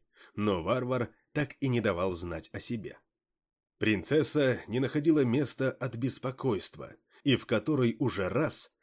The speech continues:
предлагала отправиться на поиски северянина, однако Карм Карвус оставался непреклонен. «Моя принцесса,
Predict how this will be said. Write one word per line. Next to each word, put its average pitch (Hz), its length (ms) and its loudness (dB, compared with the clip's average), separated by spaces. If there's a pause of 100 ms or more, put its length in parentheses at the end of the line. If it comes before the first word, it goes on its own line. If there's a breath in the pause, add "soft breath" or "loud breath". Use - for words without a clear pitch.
(120 soft breath)
предлагала 123 600 2
отправиться 123 760 -4
на 117 100 0
поиски 117 420 -2
северянина, 117 760 -2 (340 soft breath)
однако 90 440 -2
Карм 82 340 -2
Карвус 123 580 -2 (240)
оставался 90 880 -4
непреклонен. 120 680 -6 (1300)
«Моя 123 340 2
принцесса, - 680 -2